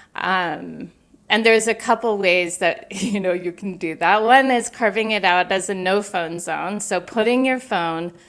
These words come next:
away, out of sight is closer to out of mind. You're not reminded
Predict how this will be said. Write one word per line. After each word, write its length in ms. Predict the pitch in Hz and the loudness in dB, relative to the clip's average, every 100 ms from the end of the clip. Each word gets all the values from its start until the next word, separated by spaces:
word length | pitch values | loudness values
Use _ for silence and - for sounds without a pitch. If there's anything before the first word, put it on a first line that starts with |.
| - - - | -20 -10 0
away, 500 | 214 190 160 175 202 | 2 4 4 4 4
out 260 | - 180 | 4 4
of 140 | 214 208 | 2 -2
sight 320 | - 180 180 | -2 -2 -2
is 160 | - - | -6 -8
closer 480 | - 175 175 190 | -6 -4 -4 -4
to 160 | 180 208 | -4 -4
out 220 | 156 170 | -2 0
of 80 | 190 | -2
mind. 320 | 175 147 170 | -4 -4 -4
You're 100 | 185 | -2
not 240 | 185 190 202 | 2 0 2
reminded 960 | 202 185 170 180 180 175 160 175 | -2 0 -2 -2 -2 -2 0 -2